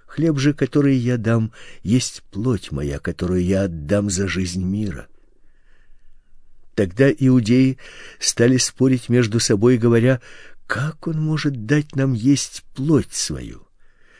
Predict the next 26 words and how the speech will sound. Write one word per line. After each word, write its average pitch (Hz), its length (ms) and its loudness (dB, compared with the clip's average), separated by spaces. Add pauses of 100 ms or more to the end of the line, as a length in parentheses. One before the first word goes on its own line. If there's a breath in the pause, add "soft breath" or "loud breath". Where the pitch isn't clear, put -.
(280 soft breath)
Иисус 147 520 0
же 113 200 -6
сказал 107 520 -4
им: 60 240 -12 (640 soft breath)
Истинно, 123 600 -6
истинно 139 680 -4
говорю 123 440 4
вам, 104 280 -2 (480 loud breath)
если 139 460 2
не 147 180 6
будете 160 480 2
есть 143 380 2
плоть 127 260 0
Сына 120 340 0
Человеческого 107 760 -2
и 98 120 4
пить 113 260 -2
кровь 117 320 -2
Его, 110 280 -2 (400 loud breath)
то 123 120 6
не 127 180 6
будете 151 600 4
иметь 147 280 4
в - 80 -10
себе 143 320 0
жизни. 104 840 0